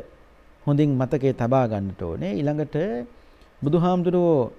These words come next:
මේ නන්දක සාමීන් වහන්සේ, අ, අහනවා, දැන් ඔන්න ආධ්‍යාත්මික ආයතන හය පින්නතුන්ට මතකනේ, ඇස, කන, නාසය, දිව, ශරීරය සහ මනස. ඒ ටික තියෙන්නේ අපි ගාවනේ. ඊළඟට රූප, ශබ්ද, ගන්ධ, රස,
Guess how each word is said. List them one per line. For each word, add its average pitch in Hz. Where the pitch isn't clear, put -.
මේ 143
නන්දක 156
සාමීන් 143
වහන්සේ, 90
අ, 101
අහනවා, 147
දැන් 127
ඔන්න 127
ආධ්‍යාත්මික 156
ආයතන 151
හය 151
පින්නතුන්ට 147
මතකනේ, 156
ඇස, -
කන, 147
නාසය, 139
දිව, 143
ශරීරය 139
සහ 175
මනස. 95
ඒ 143
ටික 170
තියෙන්නේ 170
අපි 165
ගාවනේ. 160
ඊළඟට 180
රූප, 156
ශබ්ද, 165
ගන්ධ, 165
රස, 160